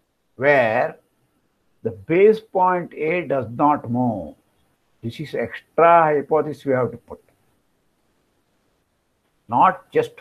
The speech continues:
homotopic maps. Okay, they are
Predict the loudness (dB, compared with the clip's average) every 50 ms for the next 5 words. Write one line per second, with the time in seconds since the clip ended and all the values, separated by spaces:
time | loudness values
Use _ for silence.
0 | -20 _ -2 0 0 0 0 -4 -6 -8 -10 -10 _ -16 -16 -16 -16 _ _ -20
1 | -20 -20 -20 _ _ _ _ _ _ _ _ _ _ _ _ _ _ _ _ _
2 | _ _ _ _ _ _ _ _ _ _ _ _ _ _ _ _ _ _ _ _
3 | _ _ _ _ _ _ _ _ _ _ _ _ -16 -14 -2 -2 0 0 0 -4
4 | -10 _ _ _ _ -20 -20 -10 -4 -2 -2 0 2 2 2 2 0 -2